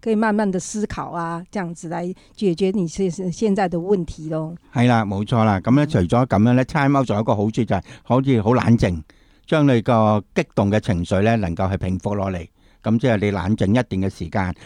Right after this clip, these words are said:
Speaker 2: 畀個時間自己去思考下，應該點樣去面對呢件事咧？噉樣。啊，仲有咧，就係話可以休息下啦，係咪？休息下，休息咧，其實係一個好好嘅一個，一個方式嚟嘅。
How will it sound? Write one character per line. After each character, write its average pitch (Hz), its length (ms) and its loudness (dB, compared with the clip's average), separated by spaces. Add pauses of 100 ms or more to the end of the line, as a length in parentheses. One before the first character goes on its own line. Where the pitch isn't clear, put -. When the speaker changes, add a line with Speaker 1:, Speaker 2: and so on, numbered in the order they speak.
(140)
Speaker 2:
畀 107 120 -2
個 110 100 2
時 98 180 -4
間 95 200 -2
自 90 100 -8
己 104 140 0
去 101 100 0
思 117 240 0
考 90 220 0
下， 87 200 -4
應 117 180 0
該 107 100 2
點 90 160 -6
樣 98 160 -2
去 95 60 -2
面 92 260 -2
對 92 180 -6
呢 110 80 -4
件 90 220 -8
事 - 140 -14
咧？ 104 540 -6
噉 113 80 -14
樣。 - 140 -12 (340)
啊， 107 260 0
仲 104 260 0
有 104 160 0
咧， 127 140 0
就 113 100 -6
係 101 220 -4
話 92 320 -6 (180)
可 123 160 2
以 120 260 4
休 135 140 2
息 - 100 -4
下 101 220 0
啦， 131 340 0 (200)
係 104 100 -4
咪？ 98 260 -2 (300)
休 156 260 2
息 147 180 -2
下， 104 340 0 (200)
休 165 240 2
息 185 140 0
咧， 151 140 0
其 110 120 -4
實 101 140 0
係 110 60 4
一 - 20 0
個 107 160 2
好 107 200 2
好 104 100 0
嘅 98 440 0
一 107 40 -2
個， 90 460 -2 (140)
一 131 40 -4
個 107 120 -2
方 123 240 2
式 135 140 -2
嚟 85 180 -8
嘅。 90 120 -10